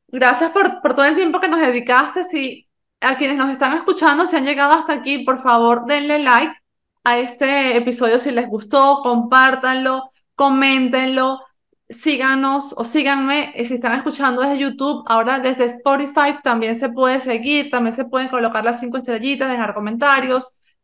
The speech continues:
Todo esto nos ayuda a crecer y a poder seguir llevando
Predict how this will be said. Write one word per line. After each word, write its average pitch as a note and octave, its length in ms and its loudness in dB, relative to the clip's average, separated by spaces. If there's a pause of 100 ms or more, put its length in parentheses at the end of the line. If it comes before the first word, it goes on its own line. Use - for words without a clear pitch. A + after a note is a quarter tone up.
Todo D4+ 200 4
esto F#4 240 0
nos D4+ 140 0
ayuda B3+ 400 2
a C4+ 80 -2
crecer D4+ 560 -4
y C4 140 -4
a A3 240 -2
poder A3+ 260 -4
seguir C4+ 280 -6
llevando C4 640 -2